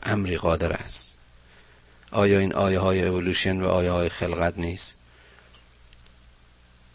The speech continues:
ماهی‌ها رو شکمشون،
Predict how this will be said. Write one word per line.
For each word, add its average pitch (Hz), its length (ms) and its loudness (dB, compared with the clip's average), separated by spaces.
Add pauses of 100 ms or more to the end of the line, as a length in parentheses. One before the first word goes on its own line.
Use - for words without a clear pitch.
(680)
ماهی‌ها 104 480 4
رو 98 140 0
شکمشون، 92 840 -4